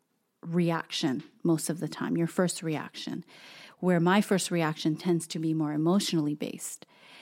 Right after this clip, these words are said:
And so if someone does something and I'm like,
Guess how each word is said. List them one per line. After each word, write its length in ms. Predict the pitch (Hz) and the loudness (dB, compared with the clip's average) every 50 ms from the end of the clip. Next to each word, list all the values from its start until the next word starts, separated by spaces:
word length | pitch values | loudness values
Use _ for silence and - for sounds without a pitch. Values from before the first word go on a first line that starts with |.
| - - - - | -20 -20 -14 -4
And 220 | - 180 165 165 | 0 0 2 2
so 200 | 156 - - 175 | 0 0 0 0
if 120 | 165 170 170 | 0 0 0
someone 380 | - - 202 196 214 226 220 | 0 2 6 6 8 8 8
does 220 | 202 233 240 262 254 | 8 8 8 8 6
something 800 | - - 180 160 160 - - 160 151 147 147 147 151 156 156 - - | 4 2 2 2 0 0 -2 -2 0 2 2 2 0 0 -2 -4 -4
and 520 | - 165 160 156 156 156 156 151 151 156 151 - | -4 -2 -2 -2 -2 -2 0 0 0 -2 -2 0
I'm 220 | - 170 165 160 160 | 0 2 2 4 2
like, 600 | 160 160 151 147 147 147 147 - _ - - | 2 2 0 0 -2 -4 -6 -8 _ -20 -20